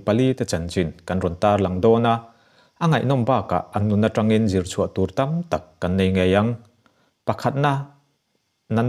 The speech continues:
do para do. Nan do hi pa na mai lo tak ni in, December ni kwa sang kha za kwa som li a piang ani. Kum sang kha za kwa som sari pa ni khan Uruguay Rugby Club, All Christian Club Rugby Union te le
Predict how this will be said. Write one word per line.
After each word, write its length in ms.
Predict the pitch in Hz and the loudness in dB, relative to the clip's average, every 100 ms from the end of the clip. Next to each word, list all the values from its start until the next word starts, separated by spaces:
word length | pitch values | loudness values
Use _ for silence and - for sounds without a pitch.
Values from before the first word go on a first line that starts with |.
| 123 | 2
do 100 | 147 | 2
para 180 | 107 98 | 2 2
do. 160 | 95 92 82 - _ _ _ _ _ - | 2 0 -2 -14 _ _ _ _ _ -4
Nan 180 | 123 139 | 0 2
do 80 | 156 147 | 4 4
hi 60 | 156 | 2
pa 60 | 110 | 2
na 100 | 98 | 2
mai 200 | 90 113 101 | 2 2 2
lo 60 | 82 82 | 0 -2
tak 120 | - 92 | -4 0
ni 100 | 92 90 | 0 2
in, 80 | 110 113 - 107 | 0 0 -6 -6
December 440 | 104 160 147 131 | -2 0 2 2
ni 120 | 120 | 0
kwa 240 | 120 87 87 | -2 -2 -2
sang 260 | - 120 131 | -2 -4 -2
kha 80 | 98 | -4
za 80 | 85 - | -4 -2
kwa 140 | 82 - | -4 -2
som 180 | 82 82 | -4 -2
li 80 | 90 90 | 0 0
a 20 | 80 | -2
piang 260 | 98 95 98 | 0 2 2
ani. 180 | 101 90 - _ _ _ _ _ _ _ _ - | 2 0 -4 _ _ _ _ _ _ _ _ -4
Kum 120 | 135 - | -2 0
sang 160 | 156 175 | 0 0
kha 60 | 113 | 0
za 60 | |
kwa 160 | 110 - | 2 2
som 220 | 160 87 | 0 -2
sari 320 | 85 82 82 80 - | -4 -4 -4 -4 -2
pa 60 | 87 | -2
ni 80 | 92 - | -2 -2
khan 200 | 110 110 113 - | -2 -2 -2 -2
Uruguay 420 | 117 135 131 95 90 | 0 2 4 4 2
Rugby 240 | 87 82 87 | -2 -4 0
Club, 160 | 110 - - _ _ _ _ - | 0 0 -8 _ _ _ _ 2
All 120 | 143 143 | 2 2
Christian 440 | - 117 - 110 107 107 | 0 -2 0 -2 0 0
Club 160 | 104 - - 95 | -2 -2 -6 -4
Rugby 260 | 90 92 107 113 | -2 0 2 2
Union 240 | 113 92 87 | 2 0 0
te 80 | |
le 120 | 101 | 0